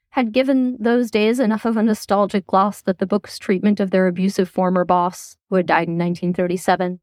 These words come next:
and his deluded Shakespearean scholar, who died in nineteen thirty-four, is less scathing than you might expect. The Friedmans, however, could not resist a barber too. In a classic demonstration of their life's work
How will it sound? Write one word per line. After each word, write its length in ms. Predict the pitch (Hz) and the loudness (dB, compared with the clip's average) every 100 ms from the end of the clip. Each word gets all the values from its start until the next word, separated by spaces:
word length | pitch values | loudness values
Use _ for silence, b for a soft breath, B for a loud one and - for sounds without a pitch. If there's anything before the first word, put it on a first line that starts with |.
| _ - | _ 0
and 160 | 233 | 0
his 180 | 240 233 | 0 -2
deluded 440 | 226 226 311 320 | 0 0 0 0
Shakespearean 760 | 262 233 185 - 254 269 262 262 | -2 -2 -4 -2 0 2 2 0
scholar, 540 | - 247 220 165 175 - | 0 -2 0 -4 -8 -6
who 80 | |
died 260 | 190 180 180 | 0 0 2
in 120 | 185 | 0
nineteen 360 | 180 175 180 175 | 0 -4 -6 -4
thirty-four, 680 | 180 165 180 233 214 196 - _ _ _ _ _ _ _ _ - | -4 -4 -6 -4 -4 -4 -10 _ _ _ _ _ _ _ _ -6
is 140 | 349 | 0
less 160 | 494 523 | -2 -2
scathing 520 | - - 427 440 415 | -6 -2 0 0 2
than 120 | 381 | 2
you 80 | 311 | 2
might 240 | 311 302 | 2 0
expect. 600 | 277 - - - - - _ _ _ _ _ _ _ - | -2 -8 -8 -8 -10 -20 _ _ _ _ _ _ _ -8
The 60 | 247 | -4
Friedmans, 520 | - 330 320 330 - | 0 2 2 0 0
however, 540 | 262 240 220 233 247 _ _ | -2 0 0 0 -2 _ _
could 160 | - 214 | -8 -2
not 220 | 214 - | 0 0
resist 360 | 220 190 165 165 | -2 -4 -6 -6
a 60 | |
barber 360 | 170 65 - - | -8 -8 -8 -12
too. 380 | - 170 175 160 _ _ _ _ _ _ _ _ _ _ _ | -10 -10 -10 -12 _ _ _ _ _ _ _ _ _ _ _
In 140 | - 220 | 0 0
a 40 | |
classic 500 | - 196 202 254 - | 2 0 0 -6 -2
demonstration 840 | 208 220 226 196 185 - 190 196 - | 0 0 0 -2 -2 -2 -2 -2 -4
of 140 | 185 | -2
their 140 | 185 | 0
life's 420 | 175 170 170 - - | -2 -4 -6 -10 -8
work 400 | 160 - - | -8 -8 -16